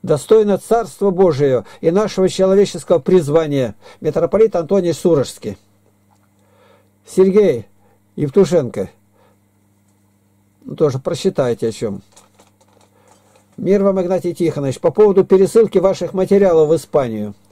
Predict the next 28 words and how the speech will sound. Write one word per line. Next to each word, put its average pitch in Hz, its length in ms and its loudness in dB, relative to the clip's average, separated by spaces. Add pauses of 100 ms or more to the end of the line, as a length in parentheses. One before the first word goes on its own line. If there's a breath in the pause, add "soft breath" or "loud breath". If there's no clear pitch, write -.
(340 soft breath)
Для 160 180 -2
начала 226 400 0
нужно 214 280 0
определить 214 440 0
общий 214 260 2
объем 220 380 0
файлов, 127 580 -2 (600 soft breath)
Такую 262 320 0
информацию 208 520 0
могут 220 280 2
собрать 214 340 2
для 202 140 2
вас 220 180 -2
администраторы 196 680 0
ваших 165 300 -2
каналов. 127 520 -4 (600 soft breath)
Второе. 214 380 2
Скачать 240 580 0
их 233 100 -4
с - 100 -14
ваших 226 360 -2
интернет-ресурсов. 220 1200 0 (840 soft breath)
Третье. 214 380 2
Затем 208 340 2
разбить 220 380 -2
их 214 120 0
по 220 100 2
тематике. 208 720 -4